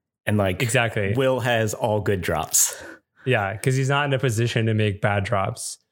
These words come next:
Speaker 1: Hmm.
Speaker 2: So anytime he's gonna drop it, we're already in the middle of a combo,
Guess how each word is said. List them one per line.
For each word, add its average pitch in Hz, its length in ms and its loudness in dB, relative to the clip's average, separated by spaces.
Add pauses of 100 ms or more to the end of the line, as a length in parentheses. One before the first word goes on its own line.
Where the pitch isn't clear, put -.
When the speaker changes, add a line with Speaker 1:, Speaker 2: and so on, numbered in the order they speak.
(160)
Speaker 1:
Hmm. 107 100 2
Speaker 2:
So 131 140 2
anytime 135 560 2
he's 123 120 2
gonna 123 160 2
drop 110 300 0
it, 120 240 0 (640)
we're 117 440 0
already 113 280 0
in 104 80 -6
the 110 60 -2
middle 107 220 2
of 101 60 0
a 107 60 0
combo, 110 680 0